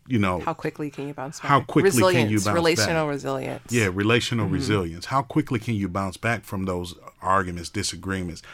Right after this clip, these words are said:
Speaker 1: "I don't believe this. I believe that. I believe, you know, this is the way our country should go. I believe this is the way we should go."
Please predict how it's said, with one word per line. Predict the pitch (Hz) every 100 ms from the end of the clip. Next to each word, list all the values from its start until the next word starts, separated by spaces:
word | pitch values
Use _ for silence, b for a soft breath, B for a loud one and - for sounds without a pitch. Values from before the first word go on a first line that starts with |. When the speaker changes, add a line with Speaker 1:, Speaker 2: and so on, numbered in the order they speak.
| B
Speaker 1:
"I | - 104
don't | 101
believe | 92 95 95
this. | 92 90 -
I | 95
believe | 95 92 90
that. | 92 87
I | 92
believe, | 95 95 95 92 87
you | 98
know, | 92 90
this | 92 -
is | 95
the | 95
way | 92 90
our | 87
country | 82 101 -
should | 82 - -
go. |
I | 80
believe | 98 95 92
this | 98 -
is | 90
the |
way | 87 87
we | 95
should | 95 90
go." | 90